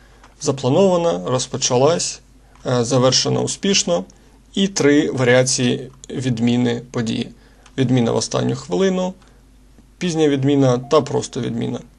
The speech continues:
Ці статуси відміни впливають на ту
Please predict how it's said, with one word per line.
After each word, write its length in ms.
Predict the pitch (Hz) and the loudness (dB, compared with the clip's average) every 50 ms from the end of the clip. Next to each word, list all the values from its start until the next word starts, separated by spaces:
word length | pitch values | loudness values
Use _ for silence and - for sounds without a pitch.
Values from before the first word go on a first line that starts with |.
| _ - - - - - - - - _ | _ -20 -20 -20 -20 -20 -20 -20 -20 _
Ці 200 | - - - 143 | -6 -4 -2 0
статуси 640 | 131 135 139 135 123 127 135 135 - - - 127 123 - - | 0 2 2 2 2 2 0 -2 -2 -2 -2 -4 -6 -4 -2
відміни 640 | 135 135 131 131 156 185 196 196 190 190 190 - - - - | -2 0 0 0 0 2 2 2 2 0 -2 -4 -6 -6 -6
впливають 760 | 147 135 135 - 131 120 113 117 123 131 143 147 139 - | -6 -6 -4 -2 -2 0 2 4 4 4 4 2 0 0
на 380 | 135 123 123 123 120 123 127 - - - - - - - - _ _ _ _ _ _ _ | -2 0 2 2 2 0 0 -2 -6 -10 -20 -20 -20 -20 -20 _ _ _ _ _ _ _
ту 300 | - 147 143 131 120 117 | -4 -2 0 0 0 -2